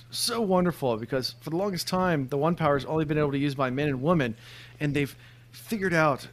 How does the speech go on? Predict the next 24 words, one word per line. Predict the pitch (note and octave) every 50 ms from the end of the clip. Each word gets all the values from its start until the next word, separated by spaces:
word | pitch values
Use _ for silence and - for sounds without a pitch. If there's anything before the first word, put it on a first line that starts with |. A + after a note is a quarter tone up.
| - - - - - -
uh, | B2+ B2 B2
the | B2 A#2+
scientists | G#2+ - - E3+ E3+ F3 E3+ D3 - D3+ C3 A#2 - -
and | C#3
everything | D3 D3 C#3+ D3
like | C#3+ C3+
that | B2 C3+ C3+ C3+ C3
from | - C3 B2+
this | A#2 A2
age | B2 C#3 D3 D3 B2+ -
have | A#2+ A2
figured | - C#3+ C#3 C3 C3
out | B2+ B2+ -
that | B2 -
they | - B2 A#2
can | - B2 A2+ A2 - - - - - - - -
tap | - - D#3+ D#3+ D#3+ -
into | E3 - -
this | D3+ C3+ -
other | B2+ D3 D#3 D3+
source | - - D3+ C#3+ -
of | - A#2+
power | - B2 C3 B2+ C3+ C#3 C3+ B2 A#2 A2+
that | G#2+ A#2 A#2 A#2